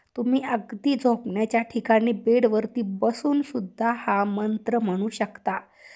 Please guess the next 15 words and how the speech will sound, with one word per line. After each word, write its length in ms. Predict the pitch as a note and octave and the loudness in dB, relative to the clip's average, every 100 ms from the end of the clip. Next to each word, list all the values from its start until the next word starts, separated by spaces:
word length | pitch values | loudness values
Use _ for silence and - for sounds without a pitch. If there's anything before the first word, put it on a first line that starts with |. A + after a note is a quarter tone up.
| - _ | -20 _
फक्त 280 | C4+ C4 - | -6 -2 0
जपमाळ 640 | A#3+ B3 C4 C4 A3+ C4+ | 2 4 2 0 0 2
घ्यायची 460 | A#3+ A#3+ A3+ - A3 | 2 2 0 -2 -4
नाही, 440 | A3 F#3 C4 F4 - - _ _ | -4 -2 -4 -6 -12 -20 _ _
तुम्हाला 300 | B3+ C4+ C#4 C4+ | 2 4 4 0
फक्त 320 | D4 - - D4 D4 | -4 -4 -2 -2 0
एकवीस 460 | D4 D4 F4 F4+ | -4 2 2 2
वेळा 260 | A#3 F#3+ F#3+ | 0 2 2
मंत्र 400 | G3 G3+ G3 G#3 | 0 -2 -2 -2
म्हणायचा 480 | G3 F3+ F#3 G3 G#3 | 0 0 -2 -4 -4
आहे. 260 | F3+ F#3+ | -4 -2
अतिशय 920 | A#3 G#3+ - _ _ C4 B3+ - C#4+ E4 | -2 -4 -8 _ _ -2 -2 -4 -4 -2
प्रभावी 580 | D#4+ C4+ A3+ B3 C4 B3+ | 4 4 4 0 0 0
मंत्र 380 | A#3 B3 A#3+ | 0 -2 2
आहे. 600 | A3+ G3 C#4 D#4+ - - | 2 2 -2 -8 -12 -20